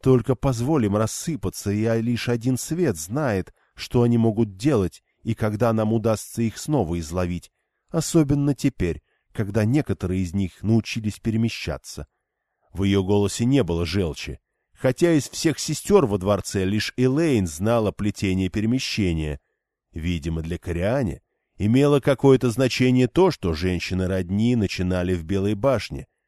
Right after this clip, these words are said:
даже несмотря на то, что большинство потом выгнали,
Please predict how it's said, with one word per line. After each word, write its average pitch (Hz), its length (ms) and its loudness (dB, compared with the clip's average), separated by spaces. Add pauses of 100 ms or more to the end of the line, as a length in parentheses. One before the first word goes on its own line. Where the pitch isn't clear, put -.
(240)
даже 139 380 2
несмотря 143 580 2
на 135 160 2
то, 160 200 2
что - 180 -2
большинство 135 680 -2
потом 139 380 0
выгнали, 95 540 0